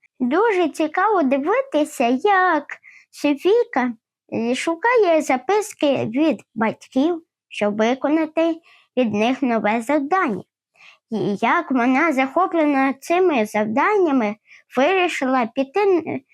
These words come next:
на вулицю попри всі заборони. Так вони й познайомилися з Мишком і Оксаною.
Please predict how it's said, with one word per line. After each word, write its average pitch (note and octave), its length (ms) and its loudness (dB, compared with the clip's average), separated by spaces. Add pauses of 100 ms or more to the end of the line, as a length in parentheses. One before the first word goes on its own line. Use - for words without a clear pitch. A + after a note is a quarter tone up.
(460)
на C4 180 2
вулицю F4+ 640 0
попри D4+ 480 0
всі C4+ 420 -2
заборони. E4 680 0 (480)
Так G#4+ 260 -2
вони D4 200 2
й C4 40 2
познайомилися C4+ 880 -2
з A3+ 80 -6
Мишком C4+ 500 -4
і D3+ 100 -4
Оксаною. - 560 -8